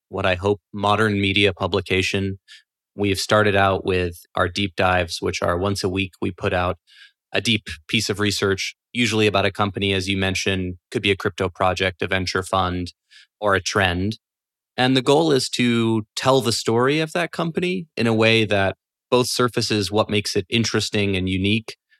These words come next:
and the lessons behind it, but does so in a way that it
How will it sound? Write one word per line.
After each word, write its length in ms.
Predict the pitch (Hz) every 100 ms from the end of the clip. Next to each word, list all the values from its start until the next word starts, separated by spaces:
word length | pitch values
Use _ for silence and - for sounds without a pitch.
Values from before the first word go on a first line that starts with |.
| _ _ -
and 160 | 104
the 60 | 95
lessons 480 | 95 95 127 123 -
behind 420 | 127 127 131 143
it, 180 | 165 - _ _ _ _ -
but 300 | 95 117 -
does 260 | 139 139
so 200 | - 123
in 60 | 107
a 80 | 104
way 220 | 101 101
that 160 | 95 95
it 160 | 95